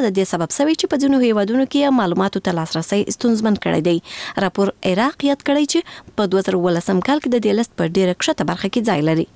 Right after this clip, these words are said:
ډېر نور هیوادونه هم شته چې د ازادۍ د بیان په دې لیست کې په تور رنګ ځانګړي شوي دي چې دا د وضعیت د خرابوالي ښکارندویي کوي. په دې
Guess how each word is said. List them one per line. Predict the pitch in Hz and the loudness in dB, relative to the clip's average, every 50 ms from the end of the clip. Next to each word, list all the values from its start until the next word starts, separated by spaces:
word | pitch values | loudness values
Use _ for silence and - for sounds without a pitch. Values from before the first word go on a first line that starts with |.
| _ - - | _ -4 0
ډېر | 247 302 302 285 269 | 0 2 2 2 2
نور | 269 262 240 | 2 2 2
هیوادونه | 220 226 202 202 202 214 220 220 | 0 0 0 2 2 0 0 2
هم | 214 262 277 247 - | 2 2 2 2 0
شته | - - 180 | -2 -4 -2
چې | - 196 180 202 | -2 -2 -2 -2
د | - - | -2 -2
ازادۍ | 185 - 180 175 170 202 214 190 190 | -2 -2 -2 0 2 0 0 2 2
د | 185 180 175 180 170 | 0 0 2 0 0
بیان | 170 175 175 175 | 2 2 0 0
په | - 170 165 170 | -2 0 0 0
دې | 170 190 269 | 2 2 0
لیست | 294 - - | 0 -2 -2
کې | - 285 285 - - - - _ - 202 | -2 -2 -2 -2 -8 -18 -18 _ -2 -2
په | 175 175 _ | -2 -2 _
تور | - 302 302 269 214 | 0 0 0 2 0
رنګ | 180 170 165 170 | 0 0 0 0
ځانګړي | - 175 175 151 151 147 160 - | 0 -2 0 0 -2 -2 0 0
شوي | 269 302 302 330 | 0 2 2 0
دي | 330 | -2
چې | - - 277 240 277 | 0 0 0 2 2
دا | 277 294 277 - 254 | 0 0 0 0 0
د | 240 233 208 | 0 2 2
وضعیت | 180 170 170 - 285 294 _ - | 0 0 0 -2 -4 -4 _ -6
د | - - | -6 -4
خرابوالي | 170 170 165 160 160 180 190 196 208 226 - 233 | -2 -2 -2 0 0 0 0 2 0 0 0 -4
ښکارندویي | - - - 240 226 220 202 180 165 160 160 - | -4 -2 -2 0 0 2 2 2 2 0 0 0
کوي. | 170 160 165 - _ - - - - - | 0 0 0 0 _ -20 -20 -20 -6 -2
په | 214 | 0
دې | 196 | 0